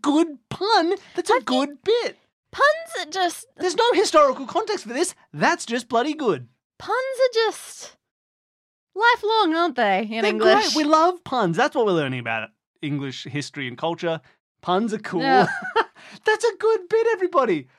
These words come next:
Speaker 1: That, that deserves a bit of a ribald chuckle.
Speaker 2: <laughs>
Speaker 1: Bit of a ribald chuckle for
Speaker 2: I'm just
Speaker 1: everybody in the
Speaker 2: glad that I
Speaker 1: audience.
Speaker 2: finally got one that we understand.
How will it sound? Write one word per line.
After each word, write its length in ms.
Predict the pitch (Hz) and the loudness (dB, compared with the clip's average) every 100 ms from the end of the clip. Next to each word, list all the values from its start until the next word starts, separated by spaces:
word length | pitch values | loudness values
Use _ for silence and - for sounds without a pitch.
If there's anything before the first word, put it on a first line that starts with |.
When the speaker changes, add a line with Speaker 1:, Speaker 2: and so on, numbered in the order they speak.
| _ _ _ | _ _ _
Speaker 1:
That, 140 | 381 403 339 | 0 0 0
that 160 | 339 349 | 0 0
deserves 300 | 262 247 208 | 2 2 2
a 60 | |
bit 160 | 180 196 | 2 2
of 80 | 170 | 2
a 140 | 147 _ _ - | -2 _ _ -14
ribald 600 | 147 180 208 202 175 131 - | -2 0 2 2 0 -2 -8
chuckle. 400 | - 226 285 320 247 - _ _ | -2 -2 0 -2 -4 -10 _ _
Speaker 2:
<laughs> 460 | _ _ _ 381 - | _ _ _ -14 -6
Speaker 1:
Bit 100 | - | 0
of 60 | 320 | 2
a 80 | |
ribald 680 | 240 233 269 262 254 240 202 - | 4 4 2 2 0 0 -4 -6
chuckle 280 | - 262 311 | -4 -4 0
for 60 | 320 | 2
Speaker 2:
I'm 80 | |
just 140 | 349 359 | 4 2
Speaker 1:
everybody 240 | 302 311 | 2 2
in 80 | 294 | 4
the 40 | |
Speaker 2:
glad 140 | 302 302 | 6 6
that 140 | 349 | 4
I 20 | |
Speaker 1:
audience. 80 | 277 | 4
Speaker 2:
finally 340 | - 277 285 269 | 4 2 4 2
got 160 | 294 | 2
one 120 | 285 269 | 2 0
that 100 | 262 | 0
we 120 | 269 | 0
understand. 800 | 262 311 - 294 311 254 - | 0 -4 -6 -4 0 0 -2